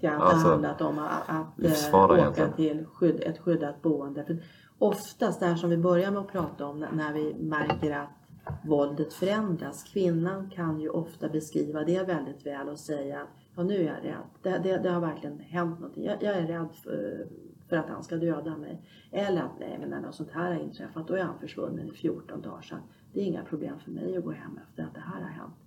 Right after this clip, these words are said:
Speaker 2: Just det.
Speaker 1: Jag kommer inte att se honom." Så ofta kan kvinnan göra den riskbedömningen själv. Men det är förstås bra om man säger att om det förändras,
Speaker 2: Mm.
Speaker 1: så här är telefonnummer till Kvinnofridslinjen. Så att man känner det själv när man lämnar en patient som inte tar emot hjälp. Att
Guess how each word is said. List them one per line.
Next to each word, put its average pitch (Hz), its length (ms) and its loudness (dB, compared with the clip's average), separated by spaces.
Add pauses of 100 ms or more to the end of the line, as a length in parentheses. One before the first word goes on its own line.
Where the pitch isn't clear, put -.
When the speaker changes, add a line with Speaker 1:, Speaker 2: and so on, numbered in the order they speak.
(100)
Speaker 2:
Just - 200 -14
det. 190 60 -4
Speaker 1:
Jag 180 80 -6
kommer 190 200 -2
inte 165 160 -6
att - 60 -10
se 147 200 -6
honom." 151 180 -4
Så 185 180 -2 (220)
ofta 196 320 2
kan 208 240 -2
kvinnan 190 480 0 (320)
göra 160 360 8
den 143 340 0
riskbedömningen 143 960 -2
själv. 147 400 0 (320)
Men 165 120 6
det 160 100 10
är 156 40 2
förstås 160 340 -4
bra 214 300 2
om 170 80 2
man 147 120 -4
säger 135 320 -6
att 135 180 -12
om 226 340 4
det 151 120 2
förändras, - 840 -12 (380)
Speaker 2:
Mm. - 140 -6 (460)
Speaker 1:
så - 200 2
här 156 260 2
är 143 160 -8
telefonnummer 147 640 -6
till 156 200 -12
Kvinnofridslinjen. 156 800 -2
Så 147 120 -6
att 147 100 -6 (300)
man 160 240 0
känner 147 500 -2
det - 120 -6
själv 202 440 0
när 147 80 -4
man 147 160 -6
lämnar 139 300 -8
en 143 80 -14
patient - 520 -10
som 143 140 -8
inte 143 240 -8
tar 143 200 -8
emot 165 520 2
hjälp. - 280 -4
Att - 100 -12